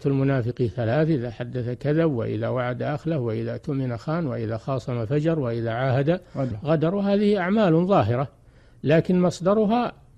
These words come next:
Speaker 1: من ال-، من القلب، لأنه ليس فيه إيمان، أو فيه إيمان ضعيف. إذا كان النفاق عمليا فيكون مع الإيمان الضعيف،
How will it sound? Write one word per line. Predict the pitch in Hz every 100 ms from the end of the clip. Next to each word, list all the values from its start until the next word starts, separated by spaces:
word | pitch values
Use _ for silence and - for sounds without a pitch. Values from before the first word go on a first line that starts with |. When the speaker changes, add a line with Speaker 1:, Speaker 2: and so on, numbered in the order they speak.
| -
Speaker 1:
من | 170 185
ال-، | 175 175 156
من | 180
القلب، | 185 160 160 135 107
لأنه | 113 139 151 147 156
ليس | 170 160 151
فيه | 131 151 123 127 - - -
إيمان، | 147 131 113 104 - - - -
أو | 226 233
فيه | - 226 180 170
إيمان | 170 160 165 151
ضعيف. | 127 120 139 123 - - - - - -
إذا | 117 120
كان | - 151
النفاق | 147 139 127 151 135 120
عمليا | 135 123 135 147 139 151 - - - - -
فيكون | - 226 220 220 220
مع | 175 165
الإيمان | 156 143 139 139 117 196
الضعيف، | 131 123 120 104 107 -